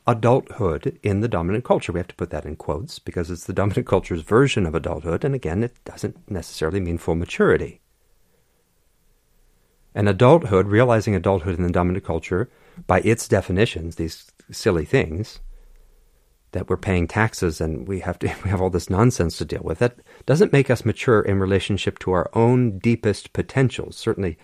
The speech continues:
not in relationship to what the wisdom traditions teach us about our potentials. And maybe there's some part of us that realizes that, recognizes that we are confused about so many things,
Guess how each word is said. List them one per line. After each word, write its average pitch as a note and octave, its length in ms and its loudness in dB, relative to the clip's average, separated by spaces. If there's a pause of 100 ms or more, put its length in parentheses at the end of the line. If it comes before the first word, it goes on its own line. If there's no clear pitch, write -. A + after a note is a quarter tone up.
(420)
not F#2 260 0
in E2+ 100 2
relationship E2+ 440 -2
to F#2 100 -6
what E2+ 140 -2
the F2+ 80 -2
wisdom G2+ 320 0
traditions E2 460 -2
teach - 280 -2
us - 160 -4
about - 260 -4
our - 100 -12
potentials. - 640 -14 (2000)
And G2+ 80 2
maybe F3+ 180 6
there's G3 180 2
some D3 140 4
part B2+ 220 2
of A2 80 -2
us A2 200 -2
that G#2+ 180 -4 (180)
realizes G2+ 680 0
that, C#2+ 220 -12 (140)
recognizes A#2+ 1040 -2
that - 160 -12
we C3 120 4
are C3 80 4
confused C#3 560 -4
about A2 300 -8
so - 420 2
many G2 280 0
things, - 640 -4